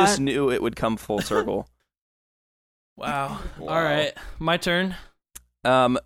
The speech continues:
Speaker 1: all right. So, um, hang on.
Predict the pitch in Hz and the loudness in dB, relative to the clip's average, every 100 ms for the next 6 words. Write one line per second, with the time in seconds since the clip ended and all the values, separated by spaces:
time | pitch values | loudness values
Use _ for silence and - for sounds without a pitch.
0 | _ 135 135 120 101 - - _ - - | _ 0 4 4 2 -4 -14 _ -8 -4
1 | - 143 120 104 98 117 - _ - 131 | 0 4 6 6 4 0 -2 _ 2 4
2 | 131 127 123 - - _ _ - - 131 | 6 4 2 -4 -10 _ _ -10 -2 0
3 | 113 | 0